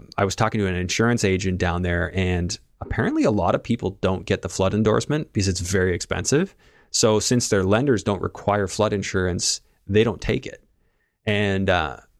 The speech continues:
I feel really, really bad for the people who are kinda going through this, 'cause I think a lot of them are gonna have their claims denied. I sure hope,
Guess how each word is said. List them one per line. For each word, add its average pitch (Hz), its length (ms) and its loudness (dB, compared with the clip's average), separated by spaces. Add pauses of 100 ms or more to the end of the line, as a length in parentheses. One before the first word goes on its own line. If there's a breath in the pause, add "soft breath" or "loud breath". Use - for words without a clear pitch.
(300)
I 120 140 0
feel 156 180 2
really, 98 360 2
really 101 220 2
bad 82 340 -2
for - 120 -4
the - 80 -6
people - 260 -2
who 92 160 -2
are 90 280 -2
kinda 90 180 -2
going 90 240 -2
through 95 220 0
this, 87 160 0
'cause 95 180 -2
I - 20 -2
think 120 140 0
a 113 40 -4
lot 92 180 0
of 95 60 0
them 92 120 -2
are 90 40 -2
gonna 92 140 -2
have 92 120 -2
their 90 80 -2
claims 87 280 -4
denied. 90 380 -2
I 92 60 -2
sure 110 280 2
hope, 95 360 2